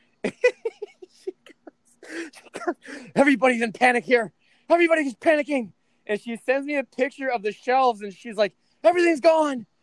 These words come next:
And I'm like, "Mom, the three items I need are literally in the picture." <laughs> Calm down. Calm down, lady. She fuck-, she calls me, "I am not happy. I'm, meh, meh, meh, meh, meh, meh, meh, meh.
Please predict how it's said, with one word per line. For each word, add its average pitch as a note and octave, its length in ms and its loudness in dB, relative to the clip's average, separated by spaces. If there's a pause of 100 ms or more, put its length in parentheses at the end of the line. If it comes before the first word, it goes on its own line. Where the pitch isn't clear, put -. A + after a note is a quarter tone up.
(240)
And G#3+ 120 -4
I'm A#3 60 -2
like, G#3+ 200 0 (480)
"Mom, C4+ 360 0
the G#3+ 100 -2
three D4 320 -2
items C#4 340 4
I A#3+ 120 4
need B3+ 360 -2
are G#3 120 4
literally C4+ 480 -2 (120)
in C#4 200 -2
the A#3+ 100 4
picture." A3 600 -4 (460)
<laughs> - 1120 -6
Calm D#4 300 4
down. D4 500 4 (540)
Calm E4+ 320 4
down, D#4+ 460 4
lady. C#4+ 400 0 (480)
She G3+ 220 -12
fuck-, G#3+ 400 -6
she E3 100 -20
calls D3+ 320 -8
me, B2+ 140 -20 (220)
"I G3 220 4
am C#3 220 -14
not F3 180 0 (200)
happy. A#3+ 400 -2 (420)
I'm, G3 340 2
meh, G#3 120 0
meh, G3+ 120 -2
meh, G3 120 -4
meh, F#3 120 -4
meh, F3 120 -6
meh, E3+ 140 -4
meh, D#3 160 -6
meh. B2 240 -10